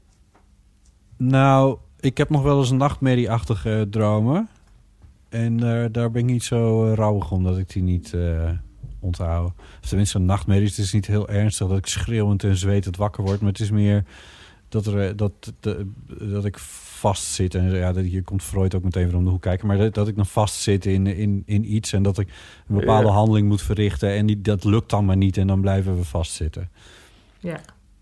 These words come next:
Speaker 2: Kan het ook niet zo zijn, dan richt ik me dan weer tot de psycholoog, de
Speaker 3: Ja.
Speaker 2: afgestudeerde
Speaker 3: Ja,
Speaker 2: psycholoog.
Speaker 3: dank u. Ja.
Speaker 2: Dat, dat juist je dromen onthouden ook een s-, meer een soort stap kan zijn naar van vervelende dromen af te komen?
Speaker 3: Ehm,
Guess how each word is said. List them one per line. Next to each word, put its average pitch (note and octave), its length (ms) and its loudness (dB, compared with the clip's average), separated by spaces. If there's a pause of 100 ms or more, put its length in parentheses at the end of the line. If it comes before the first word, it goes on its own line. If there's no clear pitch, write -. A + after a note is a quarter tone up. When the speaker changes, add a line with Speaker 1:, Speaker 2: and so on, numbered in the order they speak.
(320)
Speaker 2:
Kan D#3+ 140 2
het E3 120 0
ook C#3+ 140 2
niet D#3+ 120 0
zo - 80 -8
zijn, D3+ 160 0
dan D3 200 -2
richt D3 220 -6
ik C#3 120 -14
me D3 80 -6
dan C#3 160 0
weer C#3 160 -2
tot C3 380 -6
de C3 120 0
psycholoog, C3 640 -2
de C3+ 60 -8
Speaker 3:
Ja. A#2+ 60 -2
Speaker 2:
afgestudeerde C3 580 -2
Speaker 3:
Ja, C#3 60 -2
Speaker 2:
psycholoog. C3 320 0
Speaker 3:
dank F3+ 200 0
u. C3 80 -2
Ja. D3+ 120 2
Speaker 2:
Dat, G#2+ 120 0 (160)
dat - 220 -2
juist D3+ 380 2
je D3 80 -2
dromen C#3+ 400 2
onthouden C#3+ 720 2
ook C3 260 2
een C3 220 0
s-, - 260 -12
meer C3+ 440 0
een B2+ 60 -2
soort C3+ 200 -6
stap - 300 -2
kan A#2+ 140 -4
zijn B2 220 2
naar A#2+ 400 2 (380)
van B2 320 -2
vervelende C3 380 0
dromen B2 320 0
af B2 220 -4
te C3 80 -10
komen? C#3+ 540 -2 (1200)
Speaker 3:
Ehm, C4 480 0